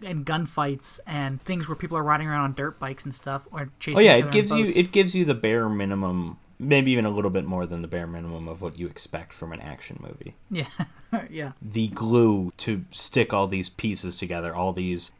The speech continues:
Speaker 2: explosive gadgets, you know, the explosive harpoon gun, the explosive boomerang,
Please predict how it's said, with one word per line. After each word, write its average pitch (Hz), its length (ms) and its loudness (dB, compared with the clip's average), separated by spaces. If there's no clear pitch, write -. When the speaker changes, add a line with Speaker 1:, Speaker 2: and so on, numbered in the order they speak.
Speaker 2:
explosive 104 540 -2
gadgets, 87 580 0
you 95 80 -4
know, 85 160 -4
the 87 320 -4
explosive 92 1000 -4
harpoon 101 500 0
gun, 85 540 -2
the 85 180 -6
explosive 95 560 -4
boomerang, 90 720 -2